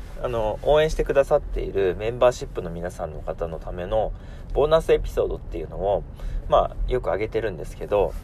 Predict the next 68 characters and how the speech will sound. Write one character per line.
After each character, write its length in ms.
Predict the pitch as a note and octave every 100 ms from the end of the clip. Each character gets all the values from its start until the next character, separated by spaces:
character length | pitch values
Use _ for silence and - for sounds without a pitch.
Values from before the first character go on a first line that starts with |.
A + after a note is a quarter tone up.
| - - - -
あ 80 | -
の、 200 | A#2+ G#2+
そ 120 | A#2
れ 80 | E3+
自 140 | F#3 G3
体 160 | C3
は 100 | E2
ね、 220 | D#2+ F#2+ - -
あ 60 | F#2+
の、 160 | F#2
Patreon 520 | E2+ C3 B2+ C3 F2+
と 100 | E2
か、 300 | F2 F#2+ F2+ - - - - - -
Buy 220 | A#2 A#2
Me 180 | A#2+ A2+
a 40 |
Coffee 420 | G#2 B2 G#2 F2+
の 60 | D#2
ウ 40 |
ェ 100 | F2
ブ 100 | F2
サ 140 | - F#2+
イ 80 |
ト 80 | E2+
で、 180 | E2+ - - - -
あ 60 | F2
の、 280 | E2+ D#2+ D2 - - - - -
ウ 40 |
ェ 40 | G#2
ブ 80 |
サ 100 | A2+
イ 60 | G2+
ト 100 | G2+
と 80 | -
い 0 |
う 40 |
か 80 | F2
ね、 120 | F#2+
ウ 40 | G2+
ェ 100 | G2
ブ 80 | A2
サ 140 | A#2
ー 40 |
ビ 80 | G#2+
ス 160 | - -
で、 220 | A#2+ A2+ - - -
あ 120 | G2+ F#2+
の、 180 | F2+
聞 140 | F#2 G#2
い 20 |
て 100 | G2
い 40 |
た 100 | F#2+
だ 80 | F#2+
く 40 | F#2
こ 100 | F#2+
と 80 |
は 40 | E2+
で 120 | E2+
き 120 | -
る 120 | F2
ん 40 | -
で 80 | -
す 120 | -
け 80 | -
れ 100 | F2
ど 100 | F2+
も、 320 | B2 A2